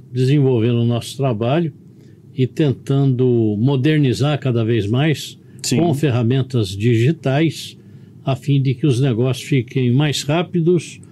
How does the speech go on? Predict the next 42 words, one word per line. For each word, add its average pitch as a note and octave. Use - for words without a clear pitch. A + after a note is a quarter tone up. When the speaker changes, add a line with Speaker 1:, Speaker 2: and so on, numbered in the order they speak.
Speaker 1:
mais C3+
seguros D3
e D3+
mais C#3
transparentes. G#2+
Speaker 2:
Perfeito, D3+
perfeito, B2+
Viana. G#2+
Então G3+
vamos C#4
lá A3+
começar A3
nosso F3
bate-papo, D3
Speaker 1:
Vamos D3+
lá. C#3
Speaker 2:
que -
a B2
turma D#3
quer C#3+
saber C#3+
a D#3+
nossa C#3
pauta, E3
quer, C#3+
quer -
que D3
a D3
gente D3
entre C#3+
no C3+
conteúdo, D3+
tá? D3+
Aproveitar D#3
pra E3+
você D#3+
que D#3
tá D3+
acompanhando D3+
aqui C#3+
nas D3+
redes, C3+